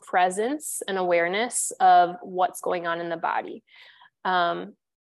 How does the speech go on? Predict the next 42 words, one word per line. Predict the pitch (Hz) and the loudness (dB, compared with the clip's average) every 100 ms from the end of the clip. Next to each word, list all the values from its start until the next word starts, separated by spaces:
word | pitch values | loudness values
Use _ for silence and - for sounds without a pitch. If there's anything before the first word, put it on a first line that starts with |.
| _ _ | _ _
some | - 214 | -4 -2
people | 240 269 247 | -2 -2 2
love | 190 185 | 4 4
hot | 180 - | 2 -6
yoga. | - - 135 113 - - | -6 -8 -6 -8 -6 -6
I've | 190 | -4
done | 185 196 | -2 -2
it | 208 | -2
a | |
couple | 214 214 - | -4 -6 -8
times. | - 202 208 202 - - | -4 -2 0 -2 -8 -12
It's | 208 | -6
not | 196 190 | -4 -2
my | 196 | -6
thing. | - 190 190 240 269 _ _ _ _ _ - | -4 -4 -2 -4 -6 _ _ _ _ _ -12
It | - | -8
kind | - 247 262 | -2 0 4
of, | 254 220 214 | 2 2 -4
it, | 202 - | -4 -4
it | 214 | -2
makes | 220 226 240 - - | 2 2 2 -2 0
your | 208 196 190 - - | 2 2 0 -4 -8
muscles | 208 214 226 196 | -4 -4 -4 -8
stretch | - - 202 185 - | -12 -6 -2 0 0
a | 226 | 0
little | 208 | 2
further. | 202 208 208 233 | 0 0 0 0
So | 226 | -2
you | 202 | -6
feel | 196 214 202 | -4 -2 -2
like | 202 | -2
you | 208 | -6
can | 214 202 | -8 -4
go | 190 190 | 0 0
further | 196 202 196 208 226 226 | 0 -4 -2 -2 -2 -2
in | 196 | -4
the | 190 | -4
yoga | 190 185 214 | -4 -4 -4
class. | 269 269 254 | 2 2 2
And | 208 202 | -6 -6
sometimes | 208 208 220 196 190 190 - _ _ _ - | -4 -4 -4 -4 -4 -6 -12 _ _ _ -2
it | 208 196 - | 2 2 -2